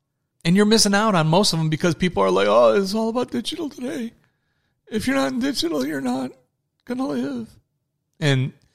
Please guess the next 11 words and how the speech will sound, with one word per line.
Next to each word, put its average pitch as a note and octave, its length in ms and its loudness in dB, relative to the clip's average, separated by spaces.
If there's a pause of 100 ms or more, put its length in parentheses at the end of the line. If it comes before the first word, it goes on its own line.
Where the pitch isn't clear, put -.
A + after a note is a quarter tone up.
(440)
that F#3 360 4
is D3 240 2
your C#3+ 460 4
cue C#3+ 540 2
to B2+ 160 -4
just A#2 260 0
run A2+ 340 2
in G#2+ 80 -2
the G#2+ 100 -2
other G2+ 120 -2
direction. G2 420 -10